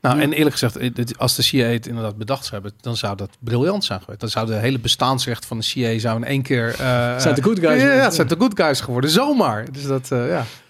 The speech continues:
Speaker 3: Plot twist.
Speaker 1: Wie had dat
Speaker 3: They're the
Speaker 1: gedacht?
Speaker 3: good guys, ja.
Speaker 2: <laughs> Het, het leuke van controlled opposition is dat je altijd een stukje waarheid moet releasen om, om, om de,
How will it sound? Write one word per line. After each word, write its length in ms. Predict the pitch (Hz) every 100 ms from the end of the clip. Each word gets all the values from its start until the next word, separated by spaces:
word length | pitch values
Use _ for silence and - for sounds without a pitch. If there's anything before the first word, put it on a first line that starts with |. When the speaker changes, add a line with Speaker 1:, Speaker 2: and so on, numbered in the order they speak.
| _ _ _ _
Speaker 3:
Plot 180 | - 165
twist. 180 | 135 127
Speaker 1:
Wie 100 | 151
had 100 | 151
dat 120 | 170 -
Speaker 3:
They're 100 | 160
the 180 | -
Speaker 1:
gedacht? 160 | 139 165
Speaker 3:
good 140 | 147
guys, 160 | 131 123
ja. 160 | 139 131 185
Speaker 2:
<laughs> 120 | -
Het, 80 | 143
het 200 | 180 131
leuke 220 | 185 208
van 140 | 175
controlled 400 | 170 160 - 180
opposition 520 | 175 139 127 147 - 170
is 140 | 139
dat 180 | 131 127
je 60 |
altijd 260 | 127 160 139
een 40 | 131
stukje 320 | - 180 147
waarheid 300 | 139 151 139
moet 200 | 127 110 -
releasen 680 | 110 120 160 - 170 156
om, 280 | - 139 135
om, 280 | - 135 123
om 240 | 120 123
de, 320 | 117 117 117